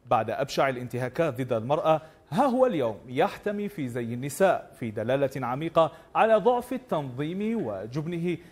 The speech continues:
بتخفيه في زي النساء أثناء فرارهم. هذا التخفي وراء زي النساء دليل كاف على أن التنظيم لم يعد قادر على المواجهة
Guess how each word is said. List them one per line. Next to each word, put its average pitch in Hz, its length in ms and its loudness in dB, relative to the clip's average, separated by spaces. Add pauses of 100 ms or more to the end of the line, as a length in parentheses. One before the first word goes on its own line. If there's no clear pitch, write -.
(140)
بتخفيه 226 680 0
في 214 140 -4
زي 196 200 0
النساء 196 440 2
أثناء 175 340 -2
فرارهم. 117 480 0 (580)
هذا 117 180 0
التخفي 165 600 -4 (240)
وراء 127 340 2
زي 127 140 -4
النساء 120 460 -2
دليل 190 400 0
كاف 247 360 0
على 165 360 -2
أن 120 100 -6
التنظيم 165 580 -4 (280)
لم 247 200 2
يعد 277 220 4
قادر 165 440 2
على 135 160 0
المواجهة 143 600 0